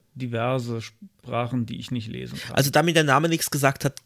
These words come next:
Speaker 2: gebe ich jetzt mal an, nicht sicher, worum es sich
Speaker 1: Ah,
Speaker 2: handelt.
Speaker 1: ja, also da, das ist auch eine coole Demo, ja, da sieht man, also auf M D N, äh, Writing Modes, äh, sieht man, wie das dann, also wenn tatsächlich irgendwie von rechts nach links und da wird's irgendwie umgedreht, die Schrift und so weiter. Also ja,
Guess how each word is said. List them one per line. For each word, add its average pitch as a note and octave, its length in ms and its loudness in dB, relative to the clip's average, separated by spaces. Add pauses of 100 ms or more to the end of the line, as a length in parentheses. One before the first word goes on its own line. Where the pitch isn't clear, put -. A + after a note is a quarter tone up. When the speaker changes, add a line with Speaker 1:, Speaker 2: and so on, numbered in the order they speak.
Speaker 2:
gebe C3 160 2
ich - 80 -4
jetzt - 220 0
mal B2+ 120 0
an, A#2+ 220 0
nicht A#2+ 220 -4
sicher, B2 260 -2
worum A2 220 -2
es - 140 -6
sich A#3+ 100 -8
Speaker 1:
Ah, A#3 220 -2
Speaker 2:
handelt. B2+ 260 0
Speaker 1:
ja, C#3+ 140 0
also D3+ 200 0
da, D#3 140 0
das F3 260 0
ist F#3 60 -2
auch E3 80 -2
eine D#3 120 0
coole E3 300 -2
Demo, C#3+ 320 0
ja, C3 140 0
da C3+ 100 0
sieht D3 180 -4
man, C3 180 0
also C3 240 -4
auf C3+ 140 -8
M D3 160 -2
D C#3 80 -2
N, C3+ 320 -2
äh, C#3 140 -6
Writing B2+ 300 -4
Modes, B2+ 280 -2
äh, B2+ 260 -4 (460)
sieht C#3 160 -6
man, C3+ 160 0
wie C3 80 -4
das B2+ 140 -4
dann, B2 180 -4
also C3 240 -4
wenn C#3+ 120 0
tatsächlich C#3+ 540 -2
irgendwie C3+ 260 -2
von C3 200 -4
rechts C3+ 240 -4
nach C3+ 120 -2
links C3+ 300 0
und C3+ 100 -2
da B2 120 -2
wird's B2+ 160 -6
irgendwie C3 200 -4
umgedreht, B2+ 560 -4
die A#2 80 -6
Schrift A#2 320 -8
und B2+ 100 -6
so A2+ 100 -8
weiter. A2 240 -8
Also C#3 160 -6
ja, B2 200 -2